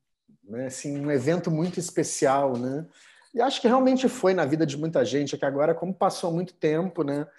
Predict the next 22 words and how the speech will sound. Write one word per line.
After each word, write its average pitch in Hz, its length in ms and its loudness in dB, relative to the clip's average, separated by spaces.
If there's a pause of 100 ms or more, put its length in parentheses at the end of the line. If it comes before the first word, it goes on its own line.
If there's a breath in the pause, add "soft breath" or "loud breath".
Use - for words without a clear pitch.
(300 soft breath)
as 117 140 -10
pessoas 165 420 0
pra 156 160 0
quem 170 280 -2
esse 165 180 0
evento 147 400 0
foi 156 120 0
um 151 120 -2
evento 143 360 -6
muito 143 180 -6
especial, 139 580 -2
acho 147 160 -4
que 165 60 -4
elas 143 200 -2
nem, 139 440 -10 (520)
não 139 100 -10
têm 170 160 -4
mais 160 220 0
ideias 147 320 2
relevantes, 139 800 0
assim, 120 300 -6
né? 117 160 -10